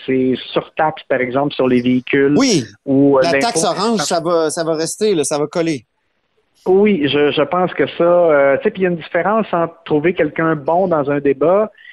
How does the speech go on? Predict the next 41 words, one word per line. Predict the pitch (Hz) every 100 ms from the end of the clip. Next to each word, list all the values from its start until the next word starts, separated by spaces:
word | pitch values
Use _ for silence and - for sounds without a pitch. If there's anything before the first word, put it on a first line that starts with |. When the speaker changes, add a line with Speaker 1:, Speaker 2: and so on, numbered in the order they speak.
| _ -
Speaker 1:
et, | 160 180 180
euh, | 143 139 135 135 135 135
et | 156 156
acheter | 156 - 180
son | 160 151
programme | 139 139 170 175
ou | 143
acheter | 143 - 151
ses | 135
idées. | 127 127 156 156
C'est | 123
pas | 175
Speaker 2:
Mm. | 170
Speaker 1:
automatique, | 151 131 - 123
ça | 143
vient | 135 135
pas, | - 175
là, | 147
euh, | 143 127 123 131
ensemble. | 127 160 165 139 - - - -
Donc, | 131 147 -
euh, | 147 139 135 131 131 127 -
c'est, | 143 135
c'est | 147
pas | 156
fait | - 143
pour | 143 131
lui. |
Speaker 2:
Ouais. | 147 139 _ - - - - 135
Speaker 1:
Euh, | 143 147 147 151 156 - 160
Éric | 208 320
Speaker 2:
Éric | - 208
Speaker 1:
Duhem, | 262
je | 185
Speaker 2:
Duhem, | 214 254 214
Speaker 1:
pense |
Speaker 2:
euh, | 180 170 170 175
il | 170
va | 180
avoir | 180 220
un | 202 175